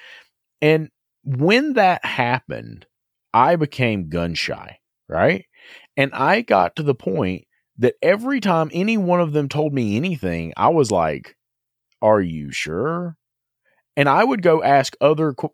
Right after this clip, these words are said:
other people and try and get more information from other people because I got burnt four times back to back over a couple different things to the point that I didn't trust anybody.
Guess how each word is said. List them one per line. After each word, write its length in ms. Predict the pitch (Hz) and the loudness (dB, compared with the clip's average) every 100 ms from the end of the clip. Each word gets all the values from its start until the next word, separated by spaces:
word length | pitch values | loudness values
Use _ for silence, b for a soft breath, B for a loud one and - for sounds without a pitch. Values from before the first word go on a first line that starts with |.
| - | 0
other 240 | 147 160 | 2 2
people 380 | 147 190 - 120 | -2 -4 -4 -2
and 120 | 127 | 0
try 160 | 131 165 | 2 0
and 100 | 160 | 2
get 160 | 151 - | 0 0
more 360 | 143 175 208 | 0 -2 -2
information 540 | 208 180 160 156 - 147 | -4 -4 -2 -2 -4 -6
from 160 | 143 - | -6 -2
other 280 | 135 135 | 0 0
people 480 | 113 165 269 147 175 _ _ _ _ b b b | -2 -2 -2 -4 -6 _ _ _ _ b b b
because 320 | 151 165 190 170 | -2 2 2 0
I 200 | - 180 | 0 2
got 320 | 226 185 175 135 | 4 2 2 2
burnt 340 | 190 233 - | 0 0 -6
four 460 | - - 190 220 208 | -16 -4 -2 0 -2
times 500 | 180 226 285 170 123 | -4 -4 -4 -4 0
back 320 | 131 175 190 | 2 2 0
to 80 | 165 | 0
back 400 | 165 220 233 165 | 2 0 0 0
over 300 | 151 139 123 _ | 2 0 -4 _
a 80 | 123 | -4
couple 320 | - 220 - | -2 -2 -2
different 440 | 202 170 - 117 98 | -4 -2 -2 -6 -4
things 540 | 180 339 147 160 - _ _ _ _ _ _ _ | -6 -4 -6 -8 -12 _ _ _ _ _ _ _
to 60 | 185 | 0
the 80 | 196 | 2
point 240 | 202 269 | 2 0
that 100 | 214 | 2
I 80 | 226 | 2
didn't 200 | 320 202 | 0 -2
trust 260 | 196 214 - | -2 -2 -2
anybody. 540 | 330 330 - - - | -4 -4 -6 -12 -18